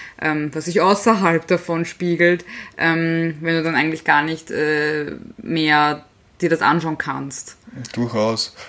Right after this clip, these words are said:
Speaker 2: Also wenn ich mir jetzt in, sagen würde, ich wäre länger in irgendeiner anderen Beziehung geblieben,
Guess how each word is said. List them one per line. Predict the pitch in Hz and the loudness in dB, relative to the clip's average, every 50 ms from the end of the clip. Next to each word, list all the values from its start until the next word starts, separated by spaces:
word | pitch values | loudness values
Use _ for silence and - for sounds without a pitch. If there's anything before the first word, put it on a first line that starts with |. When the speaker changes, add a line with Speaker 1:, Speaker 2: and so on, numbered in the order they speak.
| - - | -14 -8
Speaker 2:
Also | - 110 113 120 120 120 120 120 127 104 - 120 | -6 -4 0 2 2 4 4 2 2 0 -4 -4
wenn | 117 127 123 127 131 131 127 107 - | -2 0 2 2 2 0 -2 -4 -6
ich | - 139 131 - - - - | -8 -6 -6 -6 -8 -8 -4
mir | 139 135 135 131 131 131 127 123 | 0 2 4 4 6 6 4 4
jetzt | 120 120 120 113 113 - - - - - - | 4 2 0 0 -2 -4 -4 -4 -6 -10 -8
in, | - 127 120 113 - - _ _ _ _ _ _ _ _ _ _ | -4 -4 -4 -4 -6 -12 _ _ _ _ _ _ _ _ _ _
sagen | - - - 131 110 110 117 123 120 | -10 -4 0 2 4 4 4 2 0
würde, | 123 120 113 120 117 120 117 113 113 - - - - - - - - - | -2 -2 -2 0 0 2 2 2 0 -2 -10 -20 -20 -20 -20 -20 -8 -6
ich | - 123 123 120 | -4 -4 0 2
wäre | 120 120 120 | 2 4 4
länger | 117 117 113 120 131 131 | 6 6 6 6 6 4
in | 123 127 110 | 4 2 2
irgendeiner | 104 123 127 127 117 113 110 107 98 | 0 0 0 2 2 2 2 2 2
anderen | 110 127 135 123 120 117 | 2 0 0 0 0 0
Beziehung | 113 113 - - - - 123 120 120 117 120 117 117 | -2 -4 -6 -6 -4 -2 0 0 2 2 2 0 -2
geblieben, | 117 107 - 110 113 110 117 117 127 127 131 127 | -6 -6 -4 -2 0 2 2 2 2 2 2 0